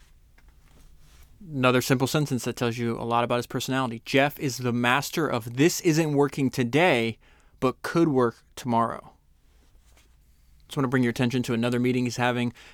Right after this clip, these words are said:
At this time, they're trying to figure out how to set up Amazon in India. It's a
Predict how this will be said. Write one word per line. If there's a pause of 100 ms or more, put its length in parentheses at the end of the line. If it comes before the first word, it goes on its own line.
At
this
time,
they're
trying
to
figure
out
how
to
set
up
Amazon
in
India.
It's
a